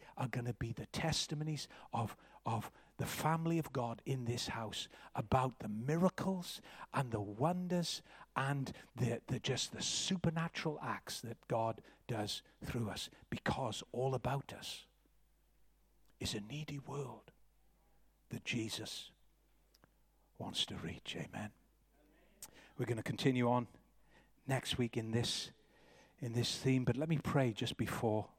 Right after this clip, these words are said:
we go. Your lives are so precious. Thank you for listening this morning. I know we've, uh, we've, uh, <clears throat> we've, we've gone on.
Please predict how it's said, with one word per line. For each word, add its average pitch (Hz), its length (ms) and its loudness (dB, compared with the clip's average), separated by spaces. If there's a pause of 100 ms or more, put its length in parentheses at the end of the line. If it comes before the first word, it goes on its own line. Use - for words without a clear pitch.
we 110 80 -4
go. 98 260 -4
Your 104 180 -2
lives 117 460 0
are 110 60 -6
so - 260 0
precious. - 640 -4 (280)
Thank 147 320 4
you 143 120 6
for - 140 -2
listening 120 420 2
this - 240 0
morning. 123 360 6 (560)
I 107 40 -4
know 117 220 6
we've, 113 420 4
uh, 104 160 4 (1900)
we've, 131 380 8
uh, 113 180 6 (320)
<clears throat> - 140 12 (1040)
we've, - 360 2 (680)
we've 123 220 4
gone 123 240 2
on. 123 260 4